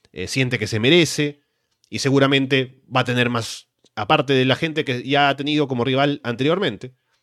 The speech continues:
igual hay gente que está saliendo de N X T, hay gente nueva también, así que no, no pinta tan mal volver a W W E, me parece, para ella. Por eso pienso que,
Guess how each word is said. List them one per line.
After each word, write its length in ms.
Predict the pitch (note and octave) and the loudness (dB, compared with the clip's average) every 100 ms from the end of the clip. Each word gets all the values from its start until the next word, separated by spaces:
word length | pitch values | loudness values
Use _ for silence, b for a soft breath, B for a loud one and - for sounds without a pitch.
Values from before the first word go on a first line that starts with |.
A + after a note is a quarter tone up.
| _ | _
igual 240 | C#3 D#3 | 2 4
hay 80 | D3 | 4
gente 220 | D3+ C#3+ | 2 0
que 40 | A#2 | 0
está 120 | B2 | 0
saliendo 280 | A#2+ A#2+ A2+ | 0 2 2
de 60 | |
N 80 | G#2 | 0
X 100 | G2+ | -4
T, 60 | A3+ A3+ G#3+ | -4 -2 0
hay 80 | B2 | -2
gente 460 | C3+ A#2+ A#2 G#2+ G#2 _ _ - | -2 -4 -2 -4 -6 _ _ -8
nueva 340 | G3+ A#3 A3 | 2 4 4
también, 300 | G3+ F#3+ A3 F3 | 2 2 2 2
así 200 | C#3 B2+ | -2 -2
que 220 | C3 B2+ b b b b b | -4 -6 b b b b b
no, 180 | G#3+ A#3 - | 2 2 0
no 140 | G#3+ | -2
pinta 200 | A#3 A#3 | 0 -2
tan 160 | F#3 D#3+ | 0 0
mal 200 | B2+ E2+ - | 0 -2 -4
volver 240 | A2 B2+ B2 | 0 4 4
a 40 | |
W 200 | A#2 A#2 | 4 2
W 260 | A2 G#2+ A2 | 2 0 -2
E, 40 | |
me 80 | G2+ | -4
parece, 240 | G2+ G2+ | -6 -6
para 180 | F#2 E2+ | -10 -8
ella. 140 | E2+ F#2+ | -6 -2
Por 120 | F#3 | 0
eso 200 | G3+ F#3+ | 0 0
pienso 260 | F#3+ E3+ | 0 -2
que, 200 | D3+ A#2+ | -2 -4